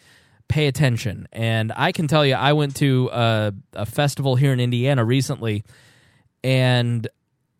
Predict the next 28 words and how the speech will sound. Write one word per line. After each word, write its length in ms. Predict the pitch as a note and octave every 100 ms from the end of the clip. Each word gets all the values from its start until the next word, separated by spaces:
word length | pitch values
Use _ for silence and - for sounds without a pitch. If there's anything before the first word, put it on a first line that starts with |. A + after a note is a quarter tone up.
| _ _ _ _ _ B2+
m-, 200 | A#2 -
my 320 | A2+ C#3+ F3
God, 340 | D3+ B2+ G#2+
you 260 | A#2 D#3 D3+
have 240 | D3+ C#3+ C3+
no 240 | D3+ E3
idea 460 | E3+ C3+ D3 C#3 A2+
how 580 | - C3+ B2 B2 A#2 - _
in 260 | C3+ B2+ A#2
just 380 | A2+ B2+ - - _ _ _ _ _ -
e-, 160 | D#3+ B2
northeast 960 | C3 D#3+ D3+ - _ - D#3 C#3+ - -
Indiana, 680 | D3 C#3 C3 C#3 A2 F#2 - _ _ _ _ _ -
in, 140 | B2+ -
in 160 | C3+
these 200 | C3 A#2+
towns, 580 | - D3+ D#3+ A#2 G#2 G2+ -
I 60 | A#2
mean, 180 | C3 C3
it 180 | D3
was 400 | C#3+ C#3 B2 - - -
poverty 560 | - E3+ G3 G3+ F#3
that 200 | C#3+ C3 -
I 200 | C3+ C#3+
was 180 | C3 A#2+
shocked 440 | - C3 B2 -
to 100 | -
see. 400 | G#2+ B2 G2 F#2